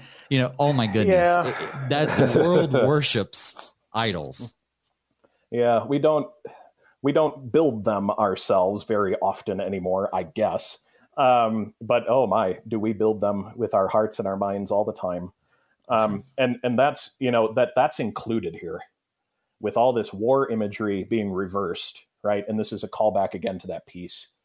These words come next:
Speaker 2: to that, right? What is the opposite of wartime? It is peace. And that's what we're landing on. But we also can see that this is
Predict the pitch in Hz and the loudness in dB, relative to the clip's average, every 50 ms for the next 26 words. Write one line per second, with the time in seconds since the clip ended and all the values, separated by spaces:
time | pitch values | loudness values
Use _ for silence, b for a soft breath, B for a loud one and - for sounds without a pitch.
0 | _ _ _ _ _ - 123 104 95 90 90 90 - _ - 98 95 90 85 110 | _ _ _ _ _ -8 -6 -4 -4 -4 -4 -6 -8 _ -6 -4 -4 -4 -4 -4
1 | 104 104 98 104 101 90 95 101 - 107 - - 104 101 92 92 98 95 101 98 | -6 -4 -6 -6 -6 -6 -6 -6 -6 -8 -10 -10 -10 -10 -10 -8 -6 -4 -4 -4
2 | 90 - - 87 85 87 87 87 90 98 92 92 - - - - 87 87 - - | -4 -6 -10 -12 -14 -14 -14 -14 -14 -14 -16 -16 -16 -18 -18 -16 -16 -14 -12 -12
3 | - - b b b b b b - 107 107 107 - 123 110 101 98 95 92 95 | -12 -14 b b b b b b -6 -4 -4 -4 -4 -4 -2 -2 -2 0 0 0
4 | 110 110 95 90 87 85 85 82 87 - 135 113 - 127 123 - 120 117 117 - | 0 -2 -2 -4 -4 -6 -6 -8 -8 -10 -6 -2 0 0 0 0 0 -2 0 2
5 | 127 156 185 - - 135 113 101 - - 104 98 - - - 107 98 95 98 98 | 0 0 0 0 0 0 0 0 0 -4 -6 -6 -6 -6 -4 -2 -2 -2 -2 -2
6 | - 117 107 - 120 104 98 - - | -4 -4 -4 -2 -4 -4 -4 -6 -8